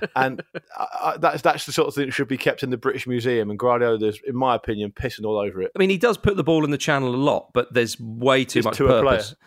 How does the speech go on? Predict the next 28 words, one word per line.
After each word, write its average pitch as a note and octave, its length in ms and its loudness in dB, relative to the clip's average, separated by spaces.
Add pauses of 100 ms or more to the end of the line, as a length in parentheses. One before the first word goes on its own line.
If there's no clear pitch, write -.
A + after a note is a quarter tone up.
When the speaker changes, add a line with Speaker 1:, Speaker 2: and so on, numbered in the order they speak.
(240)
Speaker 2:
Yeah. - 240 0
Speaker 1:
<laughs> C4 120 6
Yeah, A3 540 4
Speaker 2:
Uh, G#2+ 280 4
Speaker 1:
just G#2 140 0
actually C#3 320 -2
to B2+ 160 -2
a A#2 60 0
player. A2 320 0 (280)
Speaker 2:
But F#3+ 160 2
then, A3+ 280 2
but G3+ 140 2
then, G3+ 160 6
of G3+ 100 -2
course, F#3+ 400 2
Manchester E3 320 0 (100)
City, C3 140 0
we D3+ 140 -2
were D3+ 120 -2
talking D3+ 240 0
about C#3 280 2
them. C3+ 200 0
They've C3+ 240 -2
got - 220 0
to C3+ 120 -2
overcome C#3 380 -2
Brother D3 220 2
Brendy C#3 480 0